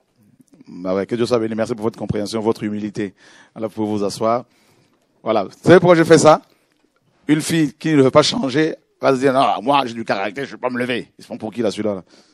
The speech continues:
Ah. <laughs> Amen. Donc, c'est un exercice un peu qui nous aide, quoi. Voilà. Et, euh, donc, avant de répondre à la question,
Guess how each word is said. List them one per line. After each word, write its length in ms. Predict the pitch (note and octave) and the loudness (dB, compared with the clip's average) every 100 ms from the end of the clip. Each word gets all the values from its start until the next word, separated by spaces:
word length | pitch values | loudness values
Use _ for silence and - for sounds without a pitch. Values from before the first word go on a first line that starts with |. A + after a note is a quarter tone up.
| _ _ | _ _
Ah. 440 | F2+ G2+ F#2+ F2 - - - - - - - - - | -4 -2 -2 -4 -16 -10 -10 -10 -14 -16 -18 -18 -20
<laughs> 1120 | _ _ _ - - - - - A#3+ G#3 _ | _ _ _ -20 -20 -20 -20 -18 -16 -16 _
Amen. 340 | - A#2 E3+ A3 _ _ _ _ | -2 2 4 2 _ _ _ _
Donc, 200 | D#3 E3+ | -4 -2
c'est 140 | - | 2
un 60 | A3+ | 4
exercice 440 | A3 D3+ D3+ - | 4 4 2 2
un 80 | D3 | 2
peu 140 | D#3 D#3+ | 2 -2
qui 120 | D3 | -2
nous 200 | B2+ B2 | 0 0
aide, 140 | A#2+ | -2
quoi. 200 | - F#2 - _ _ _ | -6 -14 -16 _ _ _
Voilà. 300 | C3+ A2+ F2+ - _ _ _ _ _ _ _ - _ | -6 -4 -4 -12 _ _ _ _ _ _ _ -20 _
Et, 180 | B2+ C3 | -2 2
euh, 240 | B2 A2+ | 2 2
donc, 180 | G#2 D3 - | 0 -4 -4
avant 160 | D3 | -4
de 80 | D#3+ | -2
répondre 240 | C#3 C#3+ | -2 -2
à 40 | B2 | -6
la 40 | |
question, 400 | A#2 F#2+ C3+ F#3 | -8 -8 -8 -8